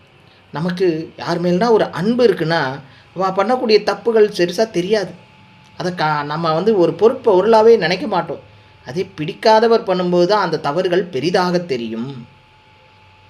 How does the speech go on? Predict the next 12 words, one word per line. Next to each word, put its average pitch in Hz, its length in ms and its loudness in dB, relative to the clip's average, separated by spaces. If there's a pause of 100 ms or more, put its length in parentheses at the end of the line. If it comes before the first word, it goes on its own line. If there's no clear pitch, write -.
(180)
எம்பெருமானாருக்கு 196 1080 2 (160)
நம் 139 200 -8
மீது 190 340 0
அதீத 233 640 0
பிரேமை, 180 440 2
அதீத 226 520 -4
பேரன்பு 185 540 0
இருக்கு. 139 220 -2
அதனால 170 320 0
தான் 190 180 2
என்ன 180 160 0
பண்றார்? 131 320 -2